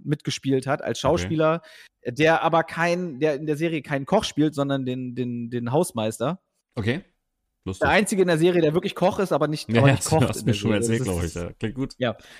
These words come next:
Speaker 1: Und der hat jetzt eine Pa-, eine, eine, eine Hardcore-Punk-Band,
Speaker 2: Die Chefs.
Speaker 1: die
Speaker 2: Nee.
Speaker 1: sich, die sich Pick, äh, Pick Ban-, Big Pick Pen nennen. Pick Pen.
Speaker 2: Wie Schweinestift? Was
Speaker 1: Also
Speaker 2: heißt
Speaker 1: wie
Speaker 2: das denn?
Speaker 1: Big Ben, wie, ja.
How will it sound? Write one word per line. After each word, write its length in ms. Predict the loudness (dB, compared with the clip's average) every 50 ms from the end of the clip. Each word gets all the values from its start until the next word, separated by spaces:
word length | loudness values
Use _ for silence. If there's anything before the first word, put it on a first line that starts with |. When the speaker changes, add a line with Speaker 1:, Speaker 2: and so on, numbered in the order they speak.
| -10 -4
Speaker 1:
Und 140 | 0 2 2
der 60 | 4
hat 80 | 4 2
jetzt 120 | 0 0
eine 200 | 0 0 0 0
Pa-, 140 | 0 -2 -2
eine, 340 | -2 -2 -4 -4 -4 -6 -6
eine, 320 | -6 -6 -6 -6 -6 -6
eine 260 | -6 -4 -4 -4 -2
Hardcore-Punk-Band, 1040 | -2 -4 -4 0 0 0 2 2 2 0 0 0 0 2 2 2 2 0 -4 -12 _ _ _ _ _ -8
Speaker 2:
Die 60 | -4
Chefs. 420 | 0 2 2 2 2 -2 -10 -12 _ _ _ _ _ _
Speaker 1:
die 100 | -8 -6
Speaker 2:
Nee. 80 | -2 -2 -2
Speaker 1:
sich, 160 | -2 -4 -8 _ _ _ _ _ _ _ -8
die 60 | -4 -4
sich 220 | -4 -4 -4 _
Pick, 220 | 0 0 0 2
äh, 140 | 0 0 0
Pick 340 | 0 0 -2 -2 -2 0 0
Ban-, 220 | 2 2 2 2 0 -4 -2
Big 280 | -2 -2 -4 _ _
Pick 320 | -2 -2 -2 -2 -4 -12 _ -20 -20 -20 -10 -4
Pen 380 | 0 0 2 2 0 -2 -6 -8 -10 -8
nennen. 360 | -6 -4 -4 -4 -6 -8 -10 _
Pick 260 | -8 -8 -8 -8 -8 -6
Pen. 340 | -4 -2 -2 -2 -4 -8 _ _ _ _ _ _ _ -4
Speaker 2:
Wie 100 | -4 -4
Schweinestift? 600 | 0 2 4 4 4 4 4 2 2 2 0 -4
Was 80 | -6 -2
Speaker 1:
Also 120 | 0 2
Speaker 2:
heißt 140 | 2 2 2
Speaker 1:
wie 20 |
Speaker 2:
das 80 | 0 -2
denn? 160 | 0 0 2
Speaker 1:
Big 160 | 2 2 0
Ben, 0 | 0 -10 -20 -16 -8 -4
wie, 320 | -4 -4 -4 -6 -16 -20 _ _ _ _ _ _ _ -20 -20 _ -14 -10 -8 -8 -8
ja. 400 | -6 -6 -4 -4 -4 -4 -6 -10